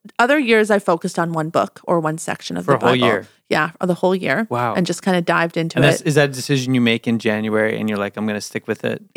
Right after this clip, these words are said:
Speaker 1: I, usually in September, to be honest.
Speaker 2: Okay,
Speaker 1: I
Speaker 2: okay.
Speaker 1: start, I'm a school kinda year person, so I'll
Speaker 2: Okay.
Speaker 1: start in September. But this year, what I did was I have committed to reading the Bible chronologically.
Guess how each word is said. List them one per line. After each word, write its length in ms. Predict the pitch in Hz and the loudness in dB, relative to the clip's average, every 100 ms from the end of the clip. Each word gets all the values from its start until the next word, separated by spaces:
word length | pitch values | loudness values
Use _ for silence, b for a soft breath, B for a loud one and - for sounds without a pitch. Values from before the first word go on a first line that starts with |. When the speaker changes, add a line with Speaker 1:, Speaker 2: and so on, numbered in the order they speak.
| - | 2
Speaker 1:
I, 40 | |
usually 340 | 240 240 - 415 | 4 4 2 0
in 80 | 381 | 0
September, 480 | 214 190 165 160 - | 0 2 2 0 -4
to 100 | 185 | 0
be 100 | 170 | 0
honest. 260 | 151 160 | 2 0
Speaker 2:
Okay, 80 | - | 2
Speaker 1:
I 100 | - | 2
Speaker 2:
okay. 100 | - | 4
Speaker 1:
start, 160 | 240 233 | 2 4
I'm 240 | 202 208 | 2 2
a 160 | 226 190 | 2 2
school 400 | - - 180 185 | -2 0 2 2
kinda 340 | - 214 208 | 2 2 2
year 220 | 208 208 214 | 2 2 2
person, 460 | 233 233 262 285 | 0 0 -2 -2
so 120 | - 190 | 2 2
I'll 40 | |
Speaker 2:
Okay. 60 | 190 | 4
Speaker 1:
start 160 | 196 | 0
in 80 | 196 | 0
September. 460 | 208 202 196 180 165 | -2 0 0 2 0
But 280 | 170 185 180 | -2 -6 4
this 380 | 220 392 - | 4 4 -2
year, 460 | 208 175 156 147 180 | 0 2 2 0 -4
what 160 | 196 180 | 0 2
I 140 | 170 | 2
did 320 | 170 175 170 | 4 2 2
was 260 | 180 170 160 | 2 0 2
I 200 | 175 175 | 2 2
have 260 | 180 185 - | 2 -2 -2
committed 340 | 190 175 170 | -4 0 -2
to 100 | 170 | 0
reading 240 | 160 160 160 | -2 -2 -4
the 80 | 156 | -2
Bible 320 | 151 151 139 | 0 -2 -4
chronologically. 800 | - - - - - - - | -6 -6 -6 -6 -10 -10 -10